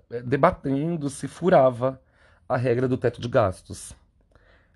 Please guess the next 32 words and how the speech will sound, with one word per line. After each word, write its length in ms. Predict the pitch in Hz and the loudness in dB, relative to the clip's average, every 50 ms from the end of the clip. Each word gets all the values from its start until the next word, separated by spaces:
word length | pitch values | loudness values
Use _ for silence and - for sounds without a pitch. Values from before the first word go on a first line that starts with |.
| _ - | _ -8
Que 100 | - - | 0 2
a 60 | 107 | 2
ideia 320 | 107 107 98 95 95 104 120 | 4 4 2 2 2 2 2
dele 580 | 123 117 117 113 120 127 143 151 185 190 175 - | 2 2 2 4 4 2 2 2 0 -2 -2 -4
era 380 | - 113 104 104 107 107 101 - | -2 0 0 2 2 2 0 0
furar 440 | 92 - - - - 123 117 107 98 | -4 -18 -14 -8 -2 2 4 4 4
esse 200 | 98 - - 117 | 2 -2 -6 -10
teto 300 | 104 - 107 98 92 - | -6 -4 -4 -4 -4 -6
que 100 | - 101 | -10 -10
existia 760 | 92 90 113 - - - - 120 110 104 104 117 143 165 196 - - _ _ _ _ _ _ _ _ _ _ _ _ _ _ _ _ _ _ _ _ _ _ - - | -8 -8 -8 -10 -8 -8 -4 -4 -2 -2 0 0 0 0 0 -2 -8 _ _ _ _ _ _ _ _ _ _ _ _ _ _ _ _ _ _ _ _ _ _ -6 -2
e 760 | 151 151 151 151 151 156 156 156 156 156 156 156 156 151 147 - | 0 2 2 2 2 4 2 2 2 2 4 4 2 2 0 -2
que 80 | - | -4
o 40 | 139 | -2
pessoal 320 | - 131 127 - - 113 113 | -2 -2 0 2 2 2 2
tava 200 | - 113 131 131 | 2 -2 -2 -2
debatendo 380 | 139 139 156 - - 196 202 | 0 0 0 0 0 -4 -4
e 20 | 233 | -2
ainda 140 | 254 254 226 | -2 -2 -2
perguntou, 400 | 247 226 - 262 220 - 185 180 | -2 -4 -6 -4 0 0 0 0
"Qual 220 | 185 - 277 - | 2 2 2 2
o 40 | 466 | 4
problema 360 | - 277 262 233 226 226 214 | 2 2 2 2 2 2 0
disso, 280 | 180 185 185 185 - - | 0 -2 -6 -6 -6 -10
gente?" 400 | 120 104 - - - - - _ _ _ _ _ _ - - - - - - - - - - - - - - - - - - - | -12 -12 -14 -14 -16 -20 -20 _ _ _ _ _ _ -20 -20 -20 -20 -20 -20 -20 -20 -20 -20 -20 -20 -20 -20 -20 -20 -12 -2 2
Aí 140 | 120 113 110 | 2 2 4
depois 300 | 110 110 - 113 110 98 | 2 0 -2 -2 -4 -2
ele 140 | 113 117 | -2 -4
disse 180 | 113 113 120 - | -2 -4 -4 -4
que 100 | - 117 | -4 -4
respeita 380 | 107 131 123 - - 107 - 123 | -4 -4 -4 -4 -8 -6 -4 -2
a 40 | |
re-, 140 | 123 117 - | -2 -2 -4